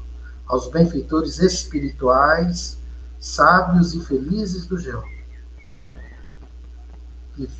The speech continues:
vibram pelo nosso interesse em aprender cada vez mais. Gratidão a Márcia e a todos que estão na frente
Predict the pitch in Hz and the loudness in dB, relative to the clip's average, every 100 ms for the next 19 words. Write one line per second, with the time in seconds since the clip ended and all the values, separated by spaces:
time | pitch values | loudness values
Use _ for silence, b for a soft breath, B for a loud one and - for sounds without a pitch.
0 | 123 147 180 180 185 185 180 175 - - | -6 2 2 6 4 4 2 -4 -12 -14
1 | - - 135 127 127 135 139 - 131 123 | -16 -8 -6 -4 -2 0 -2 -2 -6 -4
2 | 123 117 131 160 170 - 180 175 - - | -8 -6 -6 -2 -2 -2 -4 -4 -6 -12
3 | 139 135 - 131 127 131 - 123 - 127 | -10 -10 -6 -6 0 0 0 -6 -6 -8
4 | - - - - - - - - - - | -10 -12 -14 -14 -14 -14 -16 -16 -16 -16
5 | - - - - - - - - - - | -16 -16 -16 -16 -16 -16 -14 -14 -16 -16
6 | - - 139 127 - 131 127 120 107 120 | -16 -12 -8 -8 -8 -4 -2 -2 -4 -4
7 | 139 151 156 - - 160 160 - - - | -2 0 -2 -4 -4 -4 -6 -8 -14 -12
8 | - - - - - - - - - - | -12 -12 -12 -14 -14 -16 -16 -16 -14 -14
9 | - 123 - 147 151 151 151 - - 147 | -10 -10 -2 4 4 4 -6 -8 -8 -8
10 | - - 143 143 143 143 131 - 139 143 | -6 2 4 6 6 4 2 0 2 2
11 | 151 - 160 156 | 2 -4 -6 -8